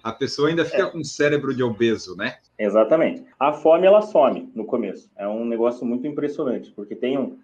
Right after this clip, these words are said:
Speaker 2: a-, alguns elementos ali no seu corpo que o corpo para de produzir e depois de dois anos ele volta. Mas a, a fome existe. Eu sinto muita fome. <laughs> É normal. É, fome, vontade, é nor-, é na vida normal.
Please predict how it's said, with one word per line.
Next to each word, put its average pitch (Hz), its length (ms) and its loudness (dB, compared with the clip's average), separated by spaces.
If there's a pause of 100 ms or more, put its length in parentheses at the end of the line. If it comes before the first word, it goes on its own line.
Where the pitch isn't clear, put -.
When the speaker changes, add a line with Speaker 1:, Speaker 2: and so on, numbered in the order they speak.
(120)
Speaker 2:
a-, 104 180 0
alguns 107 480 -2
elementos 113 460 2
ali 110 100 0
no 110 80 -2
seu 110 160 -2
corpo 113 220 0
que 110 200 -6 (100)
o 113 140 -6
corpo 117 240 0
para 120 240 4
de 120 100 -2
produzir 113 560 0
e 175 40 2
depois 143 320 4
de 143 80 -2
dois 131 260 6
anos 139 220 0
ele 165 140 2
volta. 104 420 0 (180)
Mas 101 360 -2 (180)
a, 107 340 -4
a - 40 -4
fome 123 340 2
existe. 165 640 -2
Eu 98 220 -6
sinto 117 400 -12
muita 107 360 -6
fome. - 280 -8 (160)
<laughs> 135 340 0 (260)
É 123 60 -2
normal. 117 540 2 (300)
É, 98 360 2
fome, 117 340 6
vontade, 107 840 2
é 95 80 -4
nor-, 208 260 2
é 113 80 -4
na 107 100 0
vida 113 240 0
normal. 143 440 -2